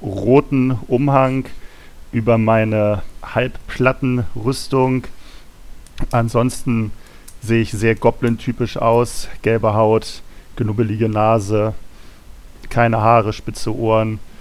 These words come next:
<clears throat> Trage eine gro-, eine zweihändige Axt mit mir rum und, ähm, bin eigentlich, ähm, am liebsten mit meinen Weggefährten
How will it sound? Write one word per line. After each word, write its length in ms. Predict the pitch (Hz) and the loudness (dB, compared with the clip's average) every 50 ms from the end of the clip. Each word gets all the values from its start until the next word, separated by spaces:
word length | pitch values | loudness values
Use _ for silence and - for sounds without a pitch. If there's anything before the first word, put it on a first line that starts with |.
| - - - | -20 -20 -20
<clears throat> 360 | - - - - - - - | -20 -20 -20 -20 -20 -10 0
Trage 680 | - 151 151 139 123 117 - - - 117 120 117 120 117 | 4 8 8 8 8 6 4 4 6 6 6 8 6 4
eine 460 | 117 117 120 113 113 110 107 107 107 - - - - - - - - - - - - - - - - - - | 4 2 2 2 2 2 2 0 -2 -4 -6 -10 -12 -14 -20 -20 -20 -20 -20 -20 -20 -20 -20 -18 -18 -16 -12
gro-, 260 | - - - 127 139 | -6 0 2 2 2
eine 200 | - 120 123 113 | 2 2 0 2
zweihändige 800 | - - - - 123 135 139 131 127 131 127 120 117 117 120 - | 2 2 2 4 6 6 6 6 4 2 2 0 0 -2 -2 0
Axt 480 | - 143 - - - - - - - - - - | 0 0 0 -2 -10 -10 -8 -6 -4 -4 -4 -2
mit 200 | - 131 131 - - | -2 -2 -2 0 0
mir 100 | 131 135 | 0 0
rum 420 | 135 - 139 147 156 175 185 143 - - - - - - - - - - - - - - - - - - - - - | 2 2 2 2 2 0 -2 -4 -6 -10 -16 -20 -20 -20 -20 -20 -20 -20 -20 -20 -20 -20 -20 -20 -20 -20 -16 -4 2
und, 600 | 143 127 127 127 123 123 127 123 123 120 117 113 - - - - - - | 4 6 6 8 8 6 6 6 4 2 0 -2 -6 -10 -10 -10 -10 -4
ähm, 460 | - 120 120 117 113 110 107 104 104 - - - - - - - - - - - - - - - - - - - - - - - - - - | 0 2 2 4 2 2 -2 -4 -6 -6 -8 -10 -12 -14 -16 -20 -20 -16 -14 -12 -12 -12 -12 -14 -14 -14 -14 -12 -10 -10 -10 -10 -12 -4 2
bin 220 | 135 143 160 165 | 2 4 4 4
eigentlich, 800 | - - 127 143 165 175 175 160 147 160 156 - - - - - | 4 6 6 6 6 6 4 4 4 4 2 2 -2 -6 -4 0
ähm, 360 | 156 127 127 127 127 120 123 - | 4 6 6 6 6 4 2 2
am 120 | 123 120 120 | 2 2 2
liebsten 340 | 151 170 - - - 147 | 0 -2 -6 -6 -4 -2
mit 100 | 139 131 - | -2 0 2
meinen 280 | 135 123 127 127 120 | 4 4 4 4 4
Weggefährten 720 | 120 139 139 - 139 - - 123 127 123 - - 123 120 113 | 2 2 2 0 -2 2 4 4 4 4 4 0 -2 -2 -2